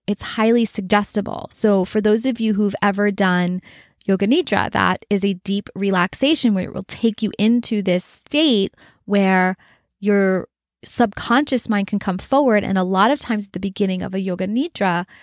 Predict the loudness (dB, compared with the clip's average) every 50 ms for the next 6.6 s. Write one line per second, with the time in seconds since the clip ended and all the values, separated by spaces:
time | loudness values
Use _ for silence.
0 | -20 -20 -20 _ _ _ _ 0 2 2 4 4 4 4 2 2 0 -2 -2 0
1 | 0 0 0 0 0 -2 -2 -2 0 0 0 2 2 2 0 0 0 -2 -4 -2
2 | 0 0 2 2 0 0 -2 -4 -2 -2 -2 -4 -4 -6 -6 -6 -2 0 0 0
3 | 0 -2 -4 -4 -2 -2 -2 -2 -6 -4 -2 0 0 0 0 0 -2 -2 -4 -8
4 | -12 _ _ _ _ -6 -6 0 2 2 2 2 2 2 2 2 2 0 0 0
5 | 0 0 0 -2 -2 -2 -4 -8 -12 _ _ -20 _ _ _ _ _ _ _ _
6 | _ _ -2 2 2 4 4 4 2 2 0 -2